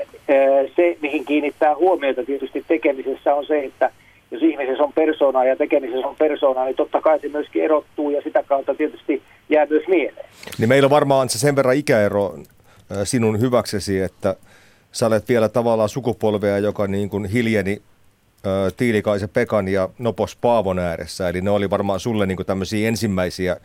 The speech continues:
Speaker 2: niin sanottuja suurselostajia. Onko?
Speaker 1: Joo, se, joo, se pitää paikkansa. Ja tietysti tavallaan, jos miettii sitä murrosta, mikä tapahtui sitten, eh,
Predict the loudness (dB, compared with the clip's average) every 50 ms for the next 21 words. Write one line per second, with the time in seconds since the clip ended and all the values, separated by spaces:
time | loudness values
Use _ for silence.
0 | -16 -20 -20 -20 _ _ _ _ -8 -6 -4 -2 -2 -2 -2 -4 -4 -6 -4 -4
1 | -4 -4 -2 -2 -2 -2 -2 -4 -6 -6 -6 -6 -6 -6 -8 -10 -12 -16 _ _
2 | -20 -20 _ _ _ _ _ _ -14 -12 -10 -8 -6 -4 -2 0 2 2 0 0
3 | 0 -2 -2 -2 -6 _ _ _ _ _ 0 2 2 2 2 0 0 0 2 0
4 | 0 0 0 0 0 0 0 -2 -2 -2 0 0 0 0 0 -2 -2 -4 -6 -4
5 | -4 -2 -2 0 0 0 0 0 -2 -6 -4 -4 -4 -4 -4 -4 -4 -4 -4 -2
6 | -2 -2 0 0 0 2 2 2 2 2 0 -4 -4 -2 -4 -4 0 0 0 0
7 | 0 0 -2 -2 -2 -6 -8 -8 -8 -4 -4 -4 -4 -4 _ _ _ _ -20 _
8 | _ _ -2 0 0 0 -2 -4